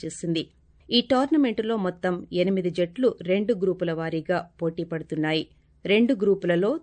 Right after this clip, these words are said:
తొలి రెండు స్థానాలలో నిలిచిన జట్లు సూపర్ ఫోర్కి అర్హత సాధిస్తాయి. దేశీయ స్టాక్ మార్కెట్ సూచీలు ఈ రోజు లాభాల్లో ముగిశాయి. సెన్సెక్స్ ఉదయం ఎనభై ఒక్క వేల నూట ఒకటి పాయింట్ వద్ద ప్రారంభమై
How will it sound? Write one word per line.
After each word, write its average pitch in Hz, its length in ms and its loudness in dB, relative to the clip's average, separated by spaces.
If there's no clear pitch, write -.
తొలి 226 240 2
రెండు 190 280 0
స్థానాలలో 170 600 -2
నిలిచిన 170 440 -2
జట్లు 170 420 -2
సూపర్ 254 460 -4
ఫోర్కి 170 440 -2
అర్హత 165 360 -8
సాధిస్తాయి. 165 720 -6
దేశీయ 285 600 4
స్టాక్ 208 480 -4
మార్కెట్ 180 380 -2
సూచీలు 208 460 -2
ఈ 202 120 0
రోజు 175 340 2
లాభాల్లో 170 580 -2
ముగిశాయి. 165 500 0
సెన్సెక్స్ 226 640 -2
ఉదయం 180 380 0
ఎనభై 214 380 -2
ఒక్క 180 180 -4
వేల 170 280 0
నూట 208 300 -2
ఒకటి 180 360 -4
పాయింట్ 165 380 -6
వద్ద 165 160 -6
ప్రారంభమై 170 720 -2